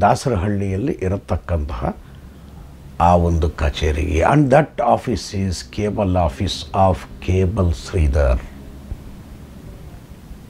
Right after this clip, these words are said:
Cable Sridhar ವಿಚಾರ ತೊಗೊಂಡ್ರೆ ಇನ್ನೂ ಎಷ್ಟೋ ಹೇಳ-, ಇದೆ ಕತೆ. ಹಿಂಗೆ ಉದ್-, ವ-, ಮತಿ ಕುಮಾರದ್ದು ಡೀಟೇಲಾಗಿ ಹೋದ್ರೆ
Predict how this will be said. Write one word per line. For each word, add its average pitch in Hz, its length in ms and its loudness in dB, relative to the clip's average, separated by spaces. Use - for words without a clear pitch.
Cable 139 380 6
Sridhar 131 380 2
ವಿಚಾರ 123 400 4
ತೊಗೊಂಡ್ರೆ 92 720 0
ಇನ್ನೂ 123 280 6
ಎಷ್ಟೋ 117 600 4
ಹೇಳ-, 113 500 0
ಇದೆ 107 140 2
ಕತೆ. 107 260 -2
ಹಿಂಗೆ 110 260 2
ಉದ್-, 101 340 0
ವ-, 92 240 2
ಮತಿ 95 240 0
ಕುಮಾರದ್ದು 107 520 4
ಡೀಟೇಲಾಗಿ 110 420 8
ಹೋದ್ರೆ 92 600 0